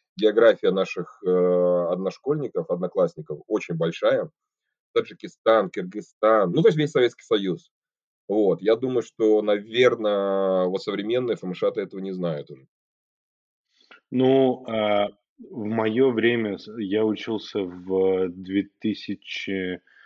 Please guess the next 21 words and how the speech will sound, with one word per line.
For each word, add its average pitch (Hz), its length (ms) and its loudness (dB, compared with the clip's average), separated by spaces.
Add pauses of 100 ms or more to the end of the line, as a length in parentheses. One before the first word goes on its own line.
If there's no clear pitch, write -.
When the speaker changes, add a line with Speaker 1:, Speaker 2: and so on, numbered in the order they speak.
(280)
Speaker 2:
четвертом, 98 920 -2
две 90 120 -4
тысячи 101 360 -4
шестом 95 540 -4
годах. 104 420 0 (480)
В 98 100 -4
мое 107 340 4
время 110 380 -2
было 101 320 -2
еще 87 380 -8 (240)
много 90 420 -4
казахстанцев. 123 720 -6 (1080)
Ам, 85 1300 -6
ну, 107 100 0
вот 95 160 -4
несколько 101 400 -4
десятков 92 520 -4
человек 92 680 -4
на, 80 540 -12 (560)
на 85 500 -10
год. 85 300 -6